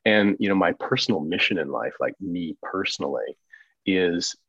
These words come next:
effectively to take complicated industries that are full of, uh,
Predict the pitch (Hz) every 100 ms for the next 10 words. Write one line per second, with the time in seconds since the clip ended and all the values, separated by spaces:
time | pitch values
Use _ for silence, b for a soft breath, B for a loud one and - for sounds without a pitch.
0 | _ - - 147 - 135 113 - - 87
1 | 67 - - _ - 95 - 95 95 104
2 | 98 87 85 78 80 78 76 - _ _
3 | _ _ 85 82 - - - - - -
4 | - - - - 92 90 - 80 78 78
5 | 76 67 _ _ _ _ _ - 69 71
6 | 71 73 69